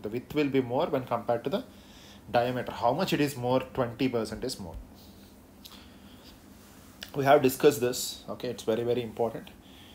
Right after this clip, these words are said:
We have discussed different <laughs> parameters, uh, when I'm talking about the pedo, when I'm talking about the pedo, because this question given in many state entrance examinations. This is a normal value,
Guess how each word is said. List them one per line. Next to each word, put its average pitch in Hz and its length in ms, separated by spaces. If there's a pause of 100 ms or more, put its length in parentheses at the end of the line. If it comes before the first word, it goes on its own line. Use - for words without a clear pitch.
(360)
We 104 80
have 107 180
discussed 113 540
different 127 360
<laughs> 123 60
parameters, 127 640
uh, 110 320
when 104 140
I'm 110 100
talking 117 300
about 117 240
the - 60
pedo, 127 440
when 110 120
I'm 104 120
talking 113 260
about 110 180
the - 60
pedo, 117 260
because 110 240
this 107 160
question 117 320
given 117 160
in 107 260 (640)
many 123 200
state 123 260
entrance 117 300
examinations. 107 720 (680)
This 151 140
is 160 60
a 180 80
normal 143 360
value, 117 360